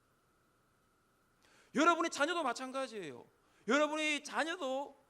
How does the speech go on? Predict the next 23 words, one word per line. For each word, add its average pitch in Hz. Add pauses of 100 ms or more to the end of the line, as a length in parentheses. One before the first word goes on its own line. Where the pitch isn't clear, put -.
(220)
여러분이 311
가지고 294
있는 269
그 277
공허감과 254
상실감을 247 (180)
다 269
메꾸어 214
줄 254
수 196
없습니다. 151 (840)
여러분이 262
남편을 277
통하여 240 (240)
채우려고 311
하면 247
할수록, 147 (380)
자녀를 269
통하여 233 (220)
그것을 240 (2000)
회복받으려고 285
하면 311
할수록 226